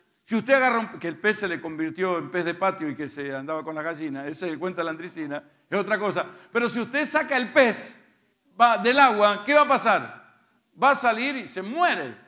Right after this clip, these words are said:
y zapatea, como esa canción que dice, zapatea bajo, como fuera el agua.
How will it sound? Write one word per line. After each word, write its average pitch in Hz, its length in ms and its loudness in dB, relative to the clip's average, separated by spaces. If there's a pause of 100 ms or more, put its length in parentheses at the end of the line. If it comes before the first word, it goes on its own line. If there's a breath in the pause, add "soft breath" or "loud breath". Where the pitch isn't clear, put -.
(140)
y 151 120 -10
zapatea, 180 800 0
como 156 160 -12
esa 175 180 -6
canción 160 440 -10
que 147 80 -16
dice, 135 260 -16 (520)
zapatea 165 420 -2
bajo, 175 280 0
como 156 220 -10
fuera 175 200 -2
el 180 80 -2
agua. 170 280 0